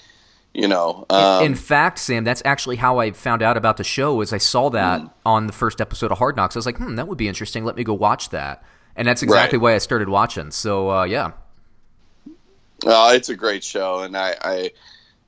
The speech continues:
Speaker 1: it's good to see, you know, and, and a lot of the stuff, they don't even showcase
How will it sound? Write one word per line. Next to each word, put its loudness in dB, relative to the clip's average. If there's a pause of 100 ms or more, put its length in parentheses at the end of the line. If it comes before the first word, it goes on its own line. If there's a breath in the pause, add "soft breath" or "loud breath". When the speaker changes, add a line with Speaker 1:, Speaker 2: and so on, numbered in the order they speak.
(220)
Speaker 1:
it's -6
good 4
to -2
see, 2
you -4
know, -2 (280)
and, 2
and 6
a 6
lot 6
of -2
the -8
stuff, 0
they 0
don't -2
even -8
showcase 0